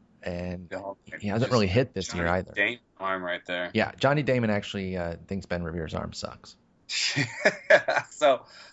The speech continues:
Speaker 2: uh, you know, this is interesting. Trey Turner by Steamer is projected to a three thirty-five O B P. Um, uh, Zips is a little bit, uh,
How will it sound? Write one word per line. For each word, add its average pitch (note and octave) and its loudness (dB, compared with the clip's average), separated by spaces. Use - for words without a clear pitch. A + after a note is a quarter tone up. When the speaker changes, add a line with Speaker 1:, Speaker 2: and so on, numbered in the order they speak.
Speaker 2:
uh, C3+ 6
you D3+ -8
know, C3 2
this F3+ -4
is D3+ -6
interesting. C3 -4
Trey D3+ 0
Turner C#3 0
by A#2+ 4
Steamer D#3 -4
is A2+ -6
projected A#2+ 0
to A2+ -4
a G#2 -4
three B2+ -4
thirty-five A#2+ 2
O G2+ 0
B F2+ -8
P. D#2+ -12
Um, F#2+ 2
uh, G2 0
Zips A2 -2
is G#2 -6
a G2+ -8
little G2 -4
bit, F#2+ -2
uh, F2+ 0